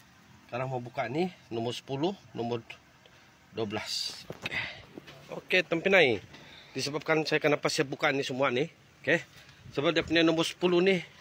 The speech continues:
jam. Jadi saya perlukan box masuk putur-putur. Kalau saya tidak buka begini, oke? Kalau saya tidak buka nih, nanti lain lagi. Saya simpan begini.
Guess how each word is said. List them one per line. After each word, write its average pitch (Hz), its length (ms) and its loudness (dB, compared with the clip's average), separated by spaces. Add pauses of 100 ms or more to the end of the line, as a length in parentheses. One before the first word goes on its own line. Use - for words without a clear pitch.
(140)
jam. 151 320 4 (880)
Jadi 127 160 0
saya 151 160 2
perlukan 156 320 0 (240)
box 151 240 0
masuk 143 320 0
putur-putur. 151 480 -2 (560)
Kalau 143 160 2
saya 165 160 0
tidak 160 160 2
buka 156 320 0
begini, 151 320 0 (480)
oke? 170 400 0 (480)
Kalau 123 80 -10
saya - 160 -8
tidak 139 160 -2
buka 151 240 2
nih, 143 160 0 (2000)
nanti 160 320 4
lain 143 240 4
lagi. 143 240 2 (960)
Saya - 160 -14
simpan 123 160 -6
begini. 131 400 0